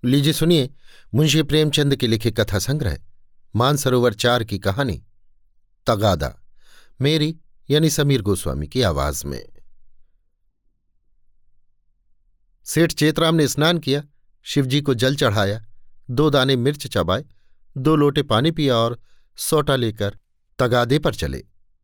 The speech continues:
सेठ जी की उम्र कोई पचास की थी। सिर के बाल झड़ गए थे और खोपड़ी ऐसी साफ सुथरी निकल आई थी जैसे ऊसर खेत। आपकी आंखें थी तो छोटी,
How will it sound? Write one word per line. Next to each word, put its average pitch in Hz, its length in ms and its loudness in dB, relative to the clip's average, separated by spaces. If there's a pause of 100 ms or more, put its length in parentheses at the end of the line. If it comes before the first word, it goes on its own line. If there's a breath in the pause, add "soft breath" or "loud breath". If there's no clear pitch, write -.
(600)
सेठ 170 240 0
जी 196 120 0
की 190 140 -2
उम्र 165 240 4
कोई 156 160 0
पचास 120 400 0
की 71 140 -10
थी। - 260 -16 (580)
सिर 135 200 -2
के 139 140 -2
बाल 113 240 2
झड़ 113 180 0
गए 123 200 2
थे 127 180 -2
और 98 280 0 (580 soft breath)
खोपड़ी 156 340 2
ऐसी 135 240 0
साफ 139 260 0
सुथरी - 340 -2
निकल 123 300 0
आई 117 120 2
थी 135 200 -6
जैसे 120 300 -4
ऊसर - 380 -6
खेत। - 280 -12 (1000)
आपकी 123 320 0
आंखें 123 400 -2
थी 143 180 -2
तो 151 140 -6
छोटी, - 420 -8